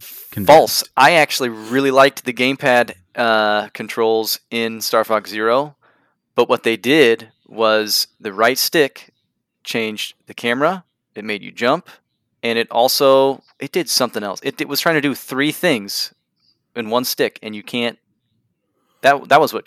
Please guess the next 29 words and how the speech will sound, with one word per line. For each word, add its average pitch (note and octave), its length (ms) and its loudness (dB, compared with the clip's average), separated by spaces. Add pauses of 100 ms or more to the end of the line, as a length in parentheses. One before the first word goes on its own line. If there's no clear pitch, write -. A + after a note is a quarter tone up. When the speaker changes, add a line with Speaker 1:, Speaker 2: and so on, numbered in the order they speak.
(140)
Speaker 2:
drove G#2 220 -6
me A2 140 -8
insane. E2+ 400 -10 (1000)
Uh, G2 220 2
the F#2+ 100 -12
gamepad B2 460 0
worked G#2+ 280 -2
really G#2 320 -2
well, F2+ 340 -6 (100)
I F2+ 140 -6
thought, C2+ 280 -10 (400)
in G2 120 -16
Star G2 220 -4
Fox - 260 -10
Zero. E2 320 -18 (480)
But A#2+ 100 -4
we're F3 80 -2
not A#3 100 0
talking A3+ 200 -2
about G#2+ 180 -2
Star G2 220 -2
Fox G2 260 -8
Zero. G#2 320 -4
That G3+ 140 -6
was F3 120 -6
last C3+ 300 -2
year's F#2 400 -10 (540)
Bingo F#2 240 -8
Square. E2 360 -10